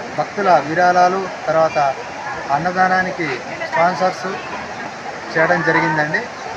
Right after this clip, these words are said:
వారికి కూడా మా ధన్యవాదాలు కమిటీ తరపున. ఇక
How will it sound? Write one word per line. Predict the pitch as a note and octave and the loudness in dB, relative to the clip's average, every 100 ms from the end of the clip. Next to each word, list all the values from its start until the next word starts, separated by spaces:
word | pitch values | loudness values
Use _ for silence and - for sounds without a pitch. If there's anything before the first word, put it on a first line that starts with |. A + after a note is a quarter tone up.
| - - - - - | -10 -8 -8 -8 0
వారికి | D3 E3+ E3+ | 4 4 2
కూడా | F#3 E3+ | 2 2
మా | D3+ | 2
ధన్యవాదాలు | C#3+ C#3 D#3 E3 E3 D#3+ E3 - - - - | 0 0 2 6 6 6 2 0 -6 -8 -6
కమిటీ | D#3 E3 | -4 -4
తరపున. | E3 D#3+ E3 F#3 - - - - C#5 - - G#4 D#5+ - - - - - | -2 -2 -2 -4 -4 -6 -6 -4 -6 -6 -12 -12 -12 -12 -10 -10 -10 -10
ఇక | - E3 C#3+ B2+ | -2 2 2 0